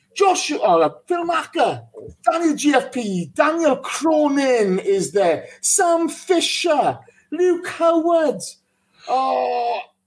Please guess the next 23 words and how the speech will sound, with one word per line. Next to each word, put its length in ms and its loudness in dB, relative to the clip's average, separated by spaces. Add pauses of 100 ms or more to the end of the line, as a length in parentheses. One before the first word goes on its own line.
<coughs> 340 -16
hello. 920 0 (540)
How 340 -2
do 120 -14
you 80 -16 (120)
fucking 380 -2
like 240 -2
them 280 0
apples? 680 0 (640)
How 280 2
do 100 0
you 60 6
like 260 2
it? 280 2 (340)
It's 180 -12
not 220 2
bad, 300 2
boys. 320 0 (400)
It's 260 0
not 340 2
bad, 300 4
is 100 -4
it? 360 -4